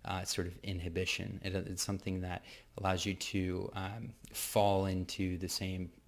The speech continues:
pattern that you've fallen into before. So something like, "Just this one time," or, "Just a little bit,"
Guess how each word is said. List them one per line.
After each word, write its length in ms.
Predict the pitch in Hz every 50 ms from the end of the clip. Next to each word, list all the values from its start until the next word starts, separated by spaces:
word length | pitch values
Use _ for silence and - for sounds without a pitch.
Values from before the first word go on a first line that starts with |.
| - -
pattern 400 | - - 95 92 92 92 90 90
that 120 | - 107
you've 100 | 98 95
fallen 320 | - - 90 92 90 90 90
into 240 | 90 - - 90
before. 420 | 90 92 - - - 92 92 - 113
So 180 | - - 98
something 360 | 95 - 92 92 92 - 92 95
like, 160 | 92 - - - - - - - - - -
"Just 320 | - - 120 113 - - -
this 220 | 113 104 - -
one 260 | 98 92 92 92 90
time," 460 | 87 - - 87 85 85 87 92 120 87
or, 220 | 90 92 90 87 85
"Just 320 | - - 117 113 - -
a 40 | 98
little 280 | 95 90 92 90 92
bit," 340 | 85 - 92 87 85 82 -